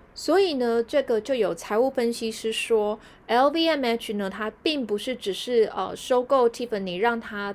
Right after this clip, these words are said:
接下来的几个季度的这个财报看起来会比较好看，或者是赚个几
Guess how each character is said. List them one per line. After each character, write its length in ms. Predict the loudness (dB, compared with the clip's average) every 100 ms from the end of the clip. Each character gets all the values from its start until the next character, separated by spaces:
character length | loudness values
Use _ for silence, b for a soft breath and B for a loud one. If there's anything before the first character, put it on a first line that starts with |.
| 0
接 140 | 4
下 160 | 6 4
来 120 | -2
的 80 | -4
几 200 | -6 -4
个 120 | -4
季 220 | -4 -4
度 240 | -2 0 0
的 160 | 0
这 80 | -2
个 80 | -6
财 220 | -8 -6 -4
报 220 | -2 -2
看 220 | -4 -4
起 100 | -4
来 60 | -4
会 120 | -4
比 80 | -4
较 120 | -6
好 240 | -4 -8
看， 220 | -4 -6 -8 B -2
或 80 | 0
者 100 | 2
是 160 | 0 -2
赚 220 | -2 0
个 120 | -2
几 180 | -4